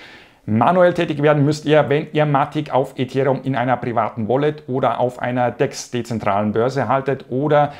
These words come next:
wenn ihr Matic in dieser C K E V M haltet. Bei letzterem müsst ihr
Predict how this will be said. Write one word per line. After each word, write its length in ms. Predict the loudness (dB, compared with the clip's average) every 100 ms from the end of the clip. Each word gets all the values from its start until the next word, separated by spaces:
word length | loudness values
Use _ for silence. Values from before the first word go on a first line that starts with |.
| -6
wenn 280 | -4 -4 -4
ihr 240 | 0 0
Matic 500 | 2 0 0 -6 -4
in 200 | -4 -2
dieser 300 | -2 0 0
C 180 | 0 -8
K 220 | -2 0 0 -2
E 180 | -2 0
V 200 | 2 4
M 240 | 4 2
haltet. 300 | 0 -8 -12 -20 _ _ _ _ _ -8
Bei 120 | 0 2
letzterem 520 | 2 -2 0 0 2
müsst 220 | 0 -2
ihr 300 | -2 0 0